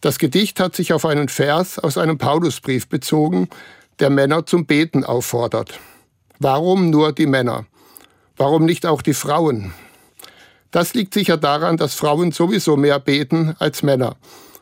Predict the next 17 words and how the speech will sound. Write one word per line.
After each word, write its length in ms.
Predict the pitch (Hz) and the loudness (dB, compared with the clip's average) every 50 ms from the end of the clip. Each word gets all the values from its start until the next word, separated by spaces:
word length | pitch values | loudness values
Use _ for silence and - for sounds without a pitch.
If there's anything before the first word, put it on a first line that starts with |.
| _ _ | _ _
So 140 | - - 170 | -2 0 0
erlebe 380 | 185 190 165 165 170 175 202 | 2 2 2 4 2 2 2
ich 140 | 220 180 - | 0 -4 0
das 200 | - 185 156 - | 0 -2 0 0
jedenfalls 500 | 170 156 165 170 185 - - 170 160 156 | 0 0 0 0 -2 -2 0 0 0 0
in 120 | - 165 151 | 0 0 2
der 100 | 160 147 | 2 0
Gemeinde 540 | 143 156 139 135 135 131 131 135 156 143 107 | 0 0 0 0 0 0 0 0 -2 -2 0
häufig. 460 | 131 131 131 120 - 120 - - - - - _ _ _ _ _ _ _ - - | 0 0 0 0 -2 -6 -8 -10 -14 -20 -20 _ _ _ _ _ _ _ -18 -6
Also, 360 | - 160 165 190 170 165 143 | -2 0 0 0 2 0 0
liebe 260 | 123 120 139 127 127 | 0 0 -2 -2 -2
Männer, 380 | 127 127 123 113 - - - 123 - _ _ _ _ _ - _ | -2 -2 -2 -2 -4 -8 -8 -12 -14 _ _ _ _ _ -20 _
wie 140 | - 160 170 | 0 0 0
sieht's 260 | 160 - 190 175 - | 2 2 0 0 -2
aus? 460 | - - 143 131 120 104 - - - - _ _ _ _ _ _ _ _ _ _ _ _ _ | -2 -2 0 0 0 -2 -4 -8 -12 -14 _ _ _ _ _ _ _ _ _ _ _ _ _
Betet 380 | - 135 139 131 - 170 175 | 0 0 0 2 0 -2 -2
ihr? 360 | - 202 185 208 240 240 233 | 0 0 0 2 2 2 0